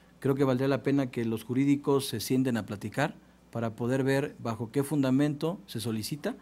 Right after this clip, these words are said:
y bajo qué fundamento podemos, eh, contestar y en función de ello identificar el alcance de la colaboración. Lo que es muy importante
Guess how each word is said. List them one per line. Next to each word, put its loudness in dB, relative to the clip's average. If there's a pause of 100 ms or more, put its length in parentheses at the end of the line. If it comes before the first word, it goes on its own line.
(380)
y -2
bajo -2
qué -2
fundamento 2
podemos, -2 (400)
eh, -2
contestar 0 (560)
y -2 (340)
en 0
función 2
de 6
ello 4 (240)
identificar 0 (160)
el -4
alcance 2
de 0
la -2
colaboración. -2 (360)
Lo -4
que 0
es 0
muy 2
importante 0